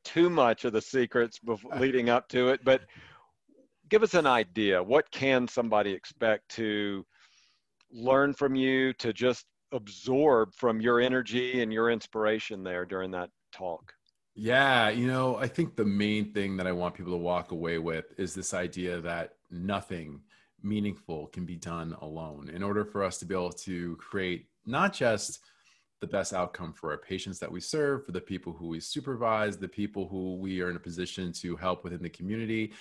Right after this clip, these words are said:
Speaker 2: we need to do this together. And together through the concept and the idea of civility, how we treat each other. And this is something that I think is lost.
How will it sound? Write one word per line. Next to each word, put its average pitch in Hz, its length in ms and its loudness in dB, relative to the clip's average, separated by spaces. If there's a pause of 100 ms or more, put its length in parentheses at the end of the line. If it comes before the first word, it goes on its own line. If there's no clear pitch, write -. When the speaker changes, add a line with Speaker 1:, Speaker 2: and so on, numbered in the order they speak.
(220)
Speaker 2:
we 107 100 0
need 117 220 0
to 123 100 -8
do 95 300 -4
this 82 380 -4 (200)
together. 92 680 -4
And 95 540 -2 (460)
together 110 1000 0 (240)
through 113 640 -2
the 95 80 -6
concept 104 640 -4
and 95 100 -6
the 92 60 -4
idea 87 280 -4
of 78 80 -8
civility, 92 680 -6 (260)
how 95 180 -6
we 95 120 -4
treat 117 300 -6
each 92 180 -6
other. 69 400 -10
And 98 220 -2
this 117 160 -2
is 131 160 -2
something 117 440 -2
that 95 340 0 (520)
I 107 80 -2
think 113 340 -4
is 98 160 -4
lost. 90 600 -2